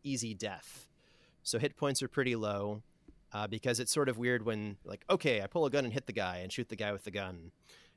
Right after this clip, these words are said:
and then, you know, you shoot him in the head. Uh, he takes eight damage. You have to do that five or six more times to kill him.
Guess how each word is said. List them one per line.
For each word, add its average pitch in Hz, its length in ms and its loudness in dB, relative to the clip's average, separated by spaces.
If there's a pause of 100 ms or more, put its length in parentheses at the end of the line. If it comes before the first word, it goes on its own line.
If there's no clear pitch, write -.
(140)
and 110 120 -4
then, 104 380 -4
you 107 80 -6
know, 104 140 -4 (140)
you 131 80 -4
shoot 147 160 -2
him 143 80 2
in 139 60 0
the 127 60 0
head. 104 320 -2 (320)
Uh, 104 300 -4
he 120 100 -6
takes - 460 0
eight 127 140 -2
damage. 117 540 -2 (200)
You 120 80 -2
have 107 80 -4
to 117 60 -8
do 113 80 -2
that 113 140 -4
five 123 200 4
or 110 40 0
six - 220 -2
more 117 120 0
times 107 380 0
to 95 80 -12
kill 98 180 -6
him. 85 180 -12